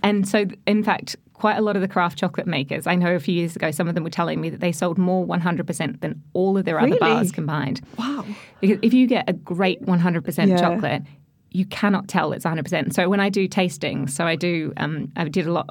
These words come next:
Speaker 1: online in the pandemic, but I sometimes do, like, after dinner talks
Speaker 2: Mm.
Speaker 1: for companies and we taste things. And quite often, a bit of a spoiler here, but I give them a hundred percent to start with. And I've had people be like, "Oh, this is eighty, eighty-five," because it's such a good quality one hundred percent
Speaker 2: Wow.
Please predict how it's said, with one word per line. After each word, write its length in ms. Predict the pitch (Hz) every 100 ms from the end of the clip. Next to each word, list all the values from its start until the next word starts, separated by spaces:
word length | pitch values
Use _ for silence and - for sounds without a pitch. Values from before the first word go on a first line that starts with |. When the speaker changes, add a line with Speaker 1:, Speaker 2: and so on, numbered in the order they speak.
| -
Speaker 1:
online 380 | 165 165 165 160
in 100 | 156
the 80 | 143
pandemic, 460 | 165 165 156 151
but 80 | 156
I 60 | 147
sometimes 340 | 180 156 147
do, 120 | 156
like, 160 | 143 -
after 240 | 151 156
dinner 220 | 165 165
talks 380 | 156 175 - 339
Speaker 2:
Mm. 180 | 226 208
Speaker 1:
for 180 | 180 156
companies 520 | - 175 - 113 147 143
and 160 | 156
we 100 | 147
taste 400 | - - 160 139
things. 320 | - 170 156 - - - - - _ _ _ -
And 240 | 196 214 214
quite 200 | 226 180
often, 320 | 175 156 151
a 60 |
bit 100 | 147 151
of 60 |
a 100 | 147
spoiler 360 | 165 - 165 160
here, 120 | 160
but 120 | 156
I 80 | 165
give 220 | 165 190
them 120 | 196 175
a 40 |
hundred 260 | 175 175 175
percent 380 | - 175 -
to 160 | - 175
start 400 | - - 190 -
with. 180 | 87 - - - - _ _
And 340 | 196 196 180 - - _ _ _ _ _ 190
I've 160 | 202
had 120 | 202 202
people 260 | 196 196
be 180 | 180 170
like, 140 | 165 -
"Oh, 120 | 170
this 240 | 170 170
is 180 | 180 139 -
eighty, 460 | 175 170 190 175 165
eighty-five," 760 | 175 165 180 170 170 165 165 - -
because 240 | - 190 196
it's 160 | -
such 340 | - 214 185 -
a 40 |
good 200 | 190 190
quality 420 | - 190 180 180 175
one 140 | 170
hundred 280 | 175 202 226
percent 400 | 175 175 131
Speaker 2:
Wow. 60 | -